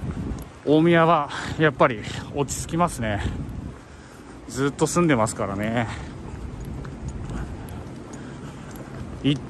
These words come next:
旦こう、動画の合間に、えー、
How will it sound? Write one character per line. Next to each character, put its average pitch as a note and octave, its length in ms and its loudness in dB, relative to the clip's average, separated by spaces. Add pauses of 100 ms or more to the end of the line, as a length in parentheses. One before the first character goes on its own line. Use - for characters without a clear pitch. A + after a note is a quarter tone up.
旦 A#3 280 4
こ G#3 500 4 (260)
う、 C#3+ 60 -2
動 F#3 240 4
画 A3 100 6
の G#3 120 0
合 G3 160 2
間 G3 160 2
に、 F3 240 2 (1160)
え B2 800 6
ー、 - 180 -10